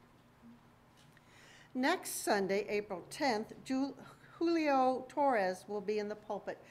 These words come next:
joining us virtually from his home in London. April seventeenth, the Climate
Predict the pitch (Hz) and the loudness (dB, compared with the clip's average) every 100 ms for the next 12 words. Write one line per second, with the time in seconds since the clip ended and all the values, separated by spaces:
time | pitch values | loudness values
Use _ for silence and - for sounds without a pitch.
0 | - - - 302 330 247 190 185 - 247 | -20 -12 0 2 4 2 0 -2 -4 -2
1 | 277 - 180 175 165 - 170 175 170 160 | -2 -4 -6 -6 -8 -8 -8 -8 -8 -8
2 | 156 156 160 180 190 151 127 - - _ | -8 -8 -6 -4 -4 -6 -12 -18 -20 _
3 | _ - _ - - - - - - - | _ -20 _ -20 -20 -20 -20 -20 -14 -2
4 | 220 233 214 - 226 202 196 - 302 302 | -2 -2 -8 -2 -2 -2 -6 -6 -2 -2
5 | 381 - - 269 269 - 277 285 285 | -2 -8 -12 -10 -10 -2 0 2 0